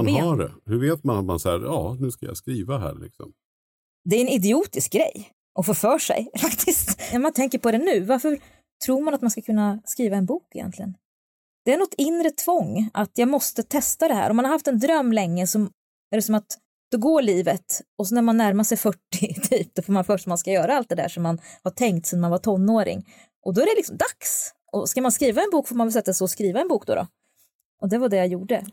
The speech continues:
Speaker 1: Fast som tur var så fick jag förlagskontrakt innan boken var klar. För jag kan nog ärligt säga att hade jag inte haft det, att jag skulle ha en deadline och att boken skulle komma ut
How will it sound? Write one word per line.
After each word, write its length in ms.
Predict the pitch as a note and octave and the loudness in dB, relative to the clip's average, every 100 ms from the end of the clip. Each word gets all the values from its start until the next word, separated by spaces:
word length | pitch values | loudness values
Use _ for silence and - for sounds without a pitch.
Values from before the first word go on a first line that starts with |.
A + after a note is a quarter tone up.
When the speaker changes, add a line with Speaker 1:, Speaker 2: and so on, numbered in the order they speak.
| _ | _
Speaker 1:
Fast 180 | B3 - | 0 2
som 140 | C#4 | -2
tur 300 | A3 E4+ F4+ A3 | 0 2 2 2
var 140 | G3 | 0
så 120 | - | 0
fick 280 | - G3 - | -2 -4 0
jag 200 | F3+ F3+ - | 0 0 0
förlagskontrakt 880 | G3+ G#3 F#3+ - F#3+ F3+ B3 G3+ - | 2 4 4 0 -2 0 -2 -2 -6
innan 360 | B3 F#3 G#3 A#3 | 0 2 4 4
boken 320 | F3 E3+ F3+ | 2 -2 -2
var 100 | F3+ | -4
klar. 340 | - C#4+ - - | 0 0 2 0
För 80 | - | -2
jag 80 | G#3 | 0
kan 100 | A#3 | 2
nog 120 | G#3 - | 0 0
ärligt 280 | A3+ G3+ - | 0 0 0
säga 380 | - G3 F#3 | 2 2 2
att 280 | E3+ E3+ - - _ _ - | 2 -2 -6 -18 _ _ -4
hade 140 | G3+ | 0
jag 80 | G#3+ | 0
inte 180 | F3 A#3+ | 0 -2
haft 340 | A3+ F#3 - - | -2 -6 -6 -2
det, 280 | F3 C#3 A3 - | 0 -2 -6 -6
att 180 | F3 G3 | -2 -2
jag 200 | F3+ - | -2 -2
skulle 220 | G#3 G3 | 0 2
ha 260 | B3 C#4+ | 4 4
en 120 | A#3 F3 | 4 2
deadline 520 | F3 F3 F3 F3 E3+ - - | 0 0 -2 -2 -4 -8 -2
och 300 | F#3 F3+ - _ - | 2 2 0 _ -12
att 100 | - | -2
boken 260 | F#3 F3 | -2 0
skulle 180 | - F3 | -2 -2
komma 280 | - F3 F3 | -2 0 4
ut 460 | F#3+ E3+ - - | 2 0 -6 -6